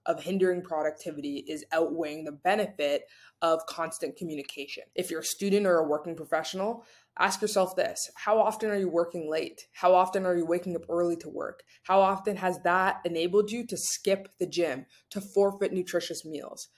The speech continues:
For athletes, are you overtraining? How's your social life? Do you feel like you have no time for yourself? So that's why I want to talk about achieving work-life balance. And with that, the importance of setting boundaries so that you have downtime.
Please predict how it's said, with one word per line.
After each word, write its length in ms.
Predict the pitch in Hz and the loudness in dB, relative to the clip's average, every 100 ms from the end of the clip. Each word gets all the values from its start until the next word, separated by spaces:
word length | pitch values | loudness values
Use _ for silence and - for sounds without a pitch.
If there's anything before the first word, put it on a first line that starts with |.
| _ | _
For 180 | - - | -2 2
athletes, 540 | 180 196 - - - - _ _ - | 2 0 -4 -6 -8 -14 _ _ 4
are 100 | 185 | 4
you 140 | 190 | 6
overtraining? 880 | - 180 180 175 160 156 165 196 262 - _ _ - | 4 4 2 -2 -6 -4 -4 -4 -8 -12 _ _ 0
How's 260 | 190 208 | 4 4
your 100 | 196 | 2
social 400 | 196 196 240 - | 2 2 0 -2
life? 380 | - - - - _ _ _ _ - | -6 -10 -12 -20 _ _ _ _ -4
Do 80 | 208 | -2
you 80 | 202 | -2
feel 240 | 190 196 | 0 2
like 180 | 202 202 | 2 0
you 60 | |
have 80 | 170 | -2
no 240 | 165 160 165 | 2 2 0
time 340 | - 151 160 | -2 -4 -4
for 120 | 160 | -6
yourself? 520 | 156 147 139 131 - _ _ _ _ - | -6 -2 -2 -2 -4 _ _ _ _ -2
So 180 | - 226 | 2 6
that's 280 | 294 330 | 4 2
why 220 | 226 220 233 | 0 4 4
I 40 | |
want 300 | 208 196 190 | 4 2 0
to 60 | 175 | -2
talk 220 | 170 - | -4 -2
about 260 | 170 165 | 0 0
achieving 580 | 165 - - 247 262 254 | -2 -4 -2 0 0 2
work-life 540 | 180 170 170 165 151 - | 2 2 0 -8 -6 -2
balance. 540 | 135 - - - - - _ _ | -2 -4 -10 -12 -12 -12 _ _
And 180 | 190 185 | -2 0
with 260 | 175 - - | 0 -2 -2
that, 320 | 151 143 - 165 | -4 -4 -8 -4
the 140 | 196 | -2
importance 640 | 190 190 - 214 233 240 - - | -2 -4 2 4 4 0 -4 0
of 180 | 185 185 | 0 0
setting 380 | - 175 190 | 2 2 0
boundaries 580 | - 143 156 175 202 220 | -2 -4 -2 -2 -2 -2
so 80 | 185 | -4
that 160 | 170 165 | -4 -6
you 120 | 175 | -4
have 200 | 165 147 | -6 -6
downtime. 680 | 143 139 147 - - - | -6 -6 -8 -12 -14 -16